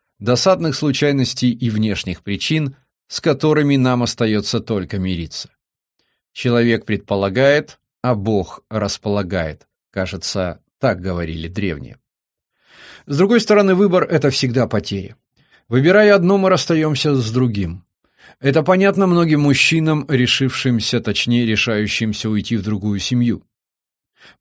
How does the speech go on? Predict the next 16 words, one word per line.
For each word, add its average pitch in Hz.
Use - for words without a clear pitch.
По 135
своему 151
или 139
чужому 139
опыту 143
вы 120
знаете, 143
что -
на 123
это 147
иногда 117
уходят 95
годы. 95
Выбор — 135
это 113
потеря, 123